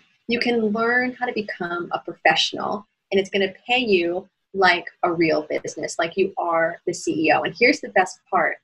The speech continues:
I could, um, let's say I am a chiropractor and I own my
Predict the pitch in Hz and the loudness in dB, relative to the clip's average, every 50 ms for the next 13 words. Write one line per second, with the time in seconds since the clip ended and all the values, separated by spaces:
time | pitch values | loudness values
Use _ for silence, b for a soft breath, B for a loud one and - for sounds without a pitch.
0 | _ _ _ _ _ _ _ _ _ _ _ _ _ _ _ _ _ _ _ _ | _ _ _ _ _ _ _ _ _ _ _ _ _ _ _ _ _ _ _ _
1 | _ _ _ _ _ _ _ _ _ _ _ _ _ _ _ _ _ - 214 233 | _ _ _ _ _ _ _ _ _ _ _ _ _ _ _ _ _ -4 0 2
2 | 277 330 359 - - 359 277 - - 196 190 185 175 165 165 165 175 - - _ | 2 2 2 0 -2 -2 -2 -2 -2 0 0 0 0 -2 -6 -10 -12 -14 -18 _
3 | - - - 302 302 - 370 359 - - - 196 196 190 185 190 185 180 180 - | -8 -2 0 0 0 0 0 -2 0 -2 -2 0 0 0 2 0 0 -2 -4 -6
4 | - - 175 180 175 175 170 - - 175 175 175 165 160 165 165 165 - - _ | -6 -2 0 0 0 0 0 -2 -2 0 0 2 2 2 0 0 -2 -4 -10 _
5 | _ _ _ _ _ _ _ _ _ _ _ _ _ _ - - - - - 214 | _ _ _ _ _ _ _ _ _ _ _ _ _ _ -6 -6 -6 -2 2 2
6 | 196 180 185 - 170 - - - 175 170 190 208 214 214 - 214 226 247 240 226 | 2 2 2 0 -2 -2 -2 -2 -4 -2 0 0 0 0 0 0 0 0 0 0
7 | 214 196 190 185 - | 0 0 0 -2 -4